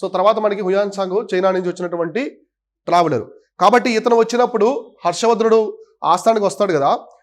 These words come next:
వచ్చి అన్ని తిరుగుతాడు అనమాట. So, వారణాసి, ఆ, మథుర కావచ్చు, ఉజ్జయిని, కన్నౌజు,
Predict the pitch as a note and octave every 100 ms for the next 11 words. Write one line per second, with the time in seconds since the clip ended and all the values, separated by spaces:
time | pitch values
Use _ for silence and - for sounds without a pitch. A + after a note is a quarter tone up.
0 | _ D3+ D#3+ E3+ A#3+ F#3+ A3+ A#3 A#3 A#3
1 | G#3 D3+ B2 A2+ - _ - D#3 D3+ F3+
2 | F#3 F#3 F3+ F3 E3+ - _ _ - C#3+
3 | C#3+ D3 D#3 F#3+ F#3 E3+ D#3+ D#3+ D3 D3+
4 | - D3 C#3 F#3 F#3 E3+ E3+ E3 F#3 F3
5 | D#3 D3